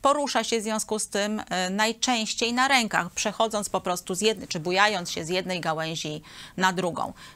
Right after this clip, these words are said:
E, cały ciężar swojego ciała dźwiga na rękach, w związku z czym oczywiście rosną jego mięśnie, siła tych mięśni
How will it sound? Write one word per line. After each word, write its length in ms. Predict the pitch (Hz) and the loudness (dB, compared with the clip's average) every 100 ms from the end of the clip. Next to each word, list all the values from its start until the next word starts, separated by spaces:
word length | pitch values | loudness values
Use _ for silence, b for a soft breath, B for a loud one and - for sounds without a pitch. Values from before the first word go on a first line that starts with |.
| - | -2
E, 160 | 185 | -2
cały 500 | 180 - 294 320 320 | 0 4 6 6 2
ciężar 500 | - 254 202 190 185 | 0 0 2 0 -2
swojego 380 | - 170 180 190 | 0 -2 -2 -2
ciała 500 | 190 160 156 175 202 - | 0 0 2 0 -2 -4
dźwiga 560 | 170 180 220 226 220 | -4 -2 0 2 2
na 440 | 214 175 180 190 196 B B B - | 0 0 2 2 -2 B B B -2
rękach, 600 | 202 208 196 - - - - | 2 2 2 -2 -2 -4 -6
w 120 | 175 | -2
związku 360 | 233 277 - | 0 0 0
z 60 | 277 | -2
czym 200 | 254 214 | 0 -2
oczywiście 520 | 196 196 175 180 160 | -2 -4 -4 -4 -2
rosną 280 | 170 190 185 | 0 0 -2
jego 240 | 180 160 | -2 -2
mięśnie, 520 | 175 175 170 - 180 190 | -2 -2 -2 -2 -2 0
siła 340 | - 208 180 | 0 2 2
tych 240 | 190 - | 0 -6
mięśni 540 | 185 156 151 - 196 | -2 -2 -4 -4 -2